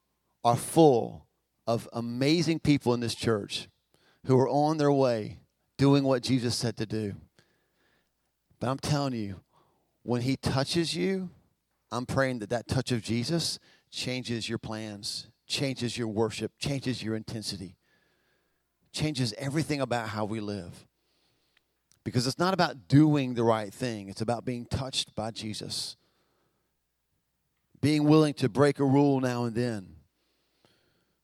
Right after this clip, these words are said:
Break protocol. I'm praying that this morning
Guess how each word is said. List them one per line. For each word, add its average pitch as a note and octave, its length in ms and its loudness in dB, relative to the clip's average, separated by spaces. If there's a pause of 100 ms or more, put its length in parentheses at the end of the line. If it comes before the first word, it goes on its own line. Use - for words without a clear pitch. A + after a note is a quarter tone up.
(720)
Break B2 440 0
protocol. A2+ 960 0 (4000)
I'm C#3+ 140 -2
praying F#3 380 6
that D#3+ 140 -4
this C3+ 180 -2
morning D3 440 2